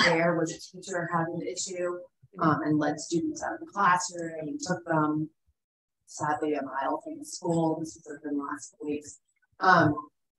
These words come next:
and so I just was curious if there's any additional procedures, precautions, or anything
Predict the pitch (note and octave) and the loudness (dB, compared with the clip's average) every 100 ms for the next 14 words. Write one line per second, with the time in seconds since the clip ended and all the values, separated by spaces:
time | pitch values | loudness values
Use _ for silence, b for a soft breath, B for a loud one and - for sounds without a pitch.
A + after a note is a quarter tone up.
0 | - F#3+ F#3+ A3+ G#3 F#3 F3+ - _ - | 0 2 4 6 6 6 4 -2 _ -2
1 | F3+ F3+ G3+ G3+ - - G3 - - F3+ | 2 2 2 0 -4 -20 -20 -20 -12 -4
2 | E3+ E3+ E3+ - E3 D#3+ F3 E3+ E3 D#3 | 0 0 -4 -2 -2 0 2 2 2 0
3 | D3+ F3 E3+ D#3+ - - E3 F3 E3+ E3+ | 0 2 2 2 -2 -8 -6 -4 -2 -2
4 | - D#3+ D#3+ D#3 D#3 F3 E3 D#3+ D#3 E3 | -2 -8 -2 0 2 0 0 0 -2 -2
5 | D#3+ - | -2 -6